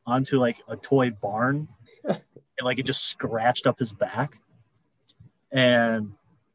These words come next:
Speaker 1: uh, uh, Gabe and I were playing with a balloon in my basement once. It was, like, to keep, make sure it doesn't touch the ground.
Speaker 2: Yeah.
Speaker 1: And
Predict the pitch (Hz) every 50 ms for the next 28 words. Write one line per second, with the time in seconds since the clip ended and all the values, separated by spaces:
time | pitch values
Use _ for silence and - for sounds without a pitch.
0 | _ _ _ _ _ _ _ _ _ _ _ _ _ _ _ _ _ _ _ _
1 | - - 120 117 117 113 110 107 104 101 - - _ _ _ _ _ _ _ _
2 | - - - _ _ _ - - - _ _ _ - - - _ - 135 147 135
3 | 131 123 120 110 131 143 147 143 135 135 131 131 127 127 117 - 135 127 123 123
4 | 120 117 113 113 113 113 110 110 110 107 107 104 - 123 117 117 123 123 123 117
5 | 110 104 101 _ _ - 117 113 113 110 98 117 113 110 - - 117 107 110 110
6 | 107 107 104 - - _ _ _ _ _ _ _ - - _ _ - 117 113 110
7 | - 120 113 104 - 117 - - 127 127 - _ - 107 123 143 135 - 151 139
8 | 123 135 117 113 110 - 135 120 - - 117 113 107 104 113 120 127 127 - _
9 | - 127 117 104 95 95 - - - _ _ _ _ _ _ _ _ _ - 123
10 | 123 123 123 120 120 120 117 113